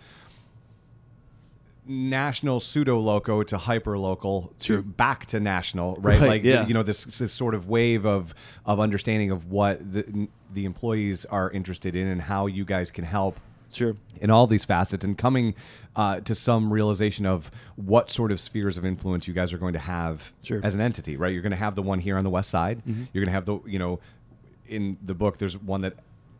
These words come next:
Speaker 1: ends up out west, but you'll have these little pockets where you guys have an impact because you know what you're doing at this
Speaker 2: Sure.
Speaker 1: point.
Speaker 2: I think that's one advantage that small businesses have, is we have this intimate relationship with our staff. There's not all these silos, you know. It's, it's me,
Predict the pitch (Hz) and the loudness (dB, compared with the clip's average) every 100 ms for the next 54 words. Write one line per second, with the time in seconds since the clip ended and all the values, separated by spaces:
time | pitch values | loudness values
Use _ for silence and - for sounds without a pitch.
0 | - 110 98 98 - 101 95 101 90 98 | -8 -4 -2 -2 -2 -4 -2 0 0 -2
1 | - - 107 113 123 139 117 104 104 101 | -6 -6 -2 0 2 2 0 -4 -4 -6
2 | - 95 98 92 95 95 98 95 98 90 | -4 -4 -4 -4 -4 -2 -2 -2 -2 -2
3 | 117 120 85 85 90 92 104 98 95 95 | -4 -2 -2 -4 -6 -4 -2 -2 -2 -2
4 | 95 101 104 98 85 82 104 92 71 67 | 0 0 0 -2 -2 -4 0 0 -2 -4
5 | 73 - 80 69 143 180 185 127 123 143 | -6 -6 -6 -4 -4 -4 -4 -2 0 0
6 | 110 113 123 117 107 107 - 120 107 113 | 2 2 2 -2 -4 -6 -6 -4 0 2
7 | 123 110 101 107 143 113 98 107 101 110 | 0 -4 -6 -4 -2 -2 -2 -4 -2 -2
8 | 135 110 - 107 101 104 78 110 98 101 | -2 -4 -6 -6 -4 -4 -4 -6 -6 -8
9 | 98 107 92 - 107 98 113 113 113 113 | -6 -8 -8 -6 -6 -4 -4 -2 -2 -2
10 | 107 104 - - - - - 110 110 78 | -2 -4 -8 -16 -18 -10 -6 -4 -4 -4
11 | 85 - 104 95 104 - - 120 107 110 | -8 -10 -12 -12 -16 -20 -12 -8 -4 -6
12 | - 113 120 117 | -4 -2 -2 -2